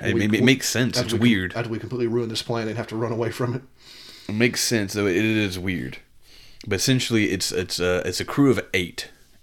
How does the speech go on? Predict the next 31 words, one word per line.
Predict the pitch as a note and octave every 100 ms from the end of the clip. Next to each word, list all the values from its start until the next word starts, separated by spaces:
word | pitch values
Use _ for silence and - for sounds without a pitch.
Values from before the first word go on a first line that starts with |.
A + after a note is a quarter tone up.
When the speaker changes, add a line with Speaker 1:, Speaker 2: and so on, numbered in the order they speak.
| -
Speaker 1:
and | F2 F2+ F2
they, | A1 B1+ F2 F#2+
it | E2 F#2+ D#2
literally | G2+ G2+ G2
goes, | F2+ - - D#2+ F#2+ F#2 F2 F2 - - - - - -
I | -
think | G#2
it | F#2
was, | E2+ F2+
like, | D2 D2 - - - _ _ -
two, | - - G#2+ G#2+ G2+ G2 - _ - _ _ -
they | A2
were | G2+
going | A#2 C3 A#2+
in, | A2
like, | F#2 F2+ - - _ - -
road, | F#2 G#2 A2+ A2 - -
'cause | G#2+
I | G2+
think | G2 C#3 -
each | A#2 A#2
of | G#2
the | G2
sixty | - A2+ -
thousand | G2 F#2 G2 G2 F#2
people | G#2+ G#2+ A2+ G#2+ - - - -
are | F#2
members | F2+ F#2+ F#2+ F#2
of | F2+ E2+
the | E2
crew. | - F2 B1+